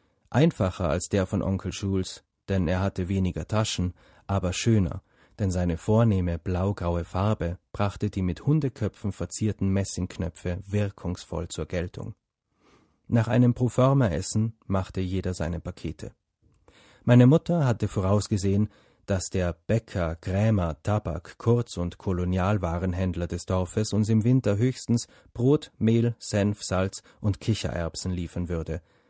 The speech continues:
einen richtigen Restposten von Gemüse, das man erst drei Tage einweichen musste, ehe man es in mit Asche versetztem Wasser gar kochen konnte.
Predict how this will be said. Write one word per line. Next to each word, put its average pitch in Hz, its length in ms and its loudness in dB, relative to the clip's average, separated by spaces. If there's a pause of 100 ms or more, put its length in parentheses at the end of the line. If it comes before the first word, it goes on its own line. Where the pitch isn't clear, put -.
(160)
einen 120 300 6
richtigen 123 460 2
Restposten 98 720 0
von 95 240 0
Gemüse, 101 540 2 (340)
das 113 200 2
man 120 180 6
erst 131 480 0
drei 107 260 0
Tage 107 420 2
einweichen 104 640 2
musste, 90 500 -2 (120)
ehe 107 260 4
man 90 240 2
es 87 240 -4
in 92 260 -2
mit 90 220 -4
Asche 95 360 -2
versetztem 87 640 -4
Wasser 87 340 -2
gar 92 320 -2
kochen 73 400 -8
konnte. - 400 -8